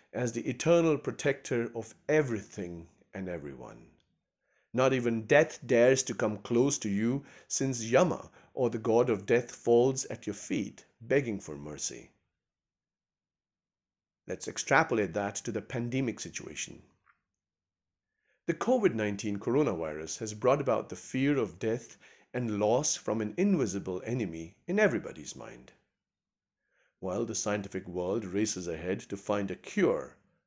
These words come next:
we take the right precautions meanwhile and fall back on our devotion to Lord Hanuman to remove the fear of death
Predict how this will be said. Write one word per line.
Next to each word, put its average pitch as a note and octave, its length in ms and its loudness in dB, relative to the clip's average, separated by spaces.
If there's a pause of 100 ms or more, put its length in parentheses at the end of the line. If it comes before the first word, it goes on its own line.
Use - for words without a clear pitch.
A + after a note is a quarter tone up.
(380)
we C3 280 -2
take E3 300 -4
the B2 80 -2
right A#2 280 -2
precautions G2+ 640 -4
meanwhile A2+ 720 -6
and G2+ 160 -12
fall C#3+ 320 2
back - 460 -8
on A2 100 -8
our G2 180 -6
devotion F#2 720 -4
to E2+ 100 -14
Lord D#2 240 -10
Hanuman A#2 600 -6 (640)
to C3 80 -4
remove E2+ 540 -6
the D3+ 80 -4
fear F2+ 360 -8
of E2 200 -12
death G#2 320 -6